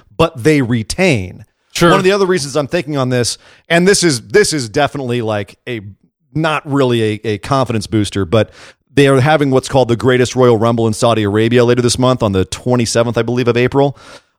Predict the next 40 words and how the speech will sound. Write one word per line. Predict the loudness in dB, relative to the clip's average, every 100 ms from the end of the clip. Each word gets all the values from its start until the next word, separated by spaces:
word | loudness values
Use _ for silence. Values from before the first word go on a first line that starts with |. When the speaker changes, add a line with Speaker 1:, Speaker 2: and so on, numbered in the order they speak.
| 0
Speaker 1:
Uh, | 2 4 2 0
and | -2 2
already | 2 2 0 0
they've | -2 -2
advertised | -2 -2 -2 -2 -2
the | -2
Bar | 0 2 2
as | -2
the | -6
tag | -2 -2 -2
champs | -4 -8 -8
for | -8 -4
that. | -4 -8 -18 _ _ _ 0
Speaker 2:
Oh. | 4 4 4 2
Speaker 1:
Now, | 2 2 2
obviously, | 0 2 2 0 2 4 4 2 -4 _
card's | -2 2 2 0
subject | 0 0 0 -4
to | -4
change. | -4 -2 0 0 0
They | -2
did | 2 2
this | 0 0
with | -2 0
Starrcade | 2 2 2 0 0 0
back | 0 0
in | -2
November | -2 0 2 4 2
where | 2 2 2 2 0
titles | -2 0 0 -2
changed | -2 0 0 0
and |
they | 0
changed | 0 -2 -2 -4
the |
card. | -4 0 0 -2 -10 -20 -20
So, | -2 0
as | 2 0
I | 0
said, | 2 0 0